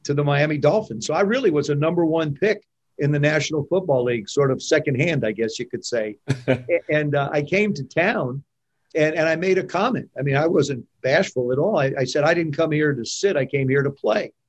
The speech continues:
Speaker 1: Well, that sort of pissed off Billy and Sonny just a little bit.
Speaker 2: <laughs>
Speaker 1: And I, and I think truthfully, you know, they were in competition, uh,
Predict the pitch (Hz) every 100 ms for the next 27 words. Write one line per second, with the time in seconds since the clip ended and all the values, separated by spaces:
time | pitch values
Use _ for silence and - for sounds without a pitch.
0 | _ _ _ _ 151 151 180 180 - 165
1 | 143 - 160 147 147 135 131 139 135 123
2 | 110 - 110 117 135 _ 131 - 113 110
3 | 104 110 - - 147 123 - - - -
4 | 170 165 - _ _ 160 175 170 262 214
5 | - 240 - 175 190 185 294 320 214 -
6 | 185 175 147 - - - 131 123 - 131
7 | 120